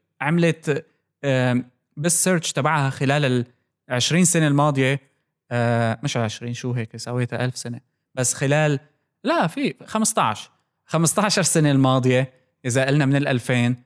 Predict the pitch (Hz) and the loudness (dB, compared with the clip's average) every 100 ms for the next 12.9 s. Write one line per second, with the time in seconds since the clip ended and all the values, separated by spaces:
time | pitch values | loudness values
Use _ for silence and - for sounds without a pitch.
0 | _ _ _ _ 127 123 123 123 127 123 | _ _ _ _ -2 0 2 0 -2 0
1 | 190 196 165 - - 156 165 147 135 127 | 2 2 2 -2 0 0 2 0 0 2
2 | 139 151 131 131 147 151 147 139 131 _ | 2 2 2 0 0 0 0 0 -2 _
3 | _ _ _ _ _ _ - 123 - 147 | _ _ _ _ _ _ -6 -6 -2 0
4 | 139 120 - 151 135 120 120 113 123 117 | 0 0 0 -2 0 -2 -2 0 0 0
5 | 113 120 143 180 180 285 214 - 156 165 | 0 0 2 0 -2 0 0 2 0 2
6 | 156 143 151 147 135 160 - 180 185 143 | 0 -2 -2 -2 -2 -4 -4 -4 -2 -2
7 | 143 165 156 131 127 - 143 - - 127 | -2 -2 -4 -4 -2 0 -2 -2 -2 0
8 | 120 117 - - _ _ _ _ _ - | 0 -4 -6 -20 _ _ _ _ _ -4
9 | 190 226 202 - _ _ _ 156 160 175 | 0 2 0 -2 _ _ _ -2 -2 0
10 | 160 - - 160 165 143 117 110 - 117 | -2 -4 -6 -4 -2 -2 -2 -4 -2 -2
11 | 110 - 131 165 165 131 123 131 131 123 | -2 -4 -2 0 0 -2 -2 0 0 -2
12 | 120 143 139 123 - 139 139 - 123 | -4 -2 -2 -2 0 -2 -2 -6 -6